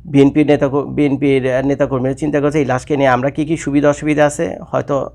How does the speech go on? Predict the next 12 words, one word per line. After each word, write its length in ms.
জামায়াত 420
এই 140
ক্ষেত্রে 320
নাই, 200
এটা 220
জামায়াতের 400
নামটা 260
আমি 100
উচ্চারণ 260
পর্যন্ত 300
করবো 280
না, 140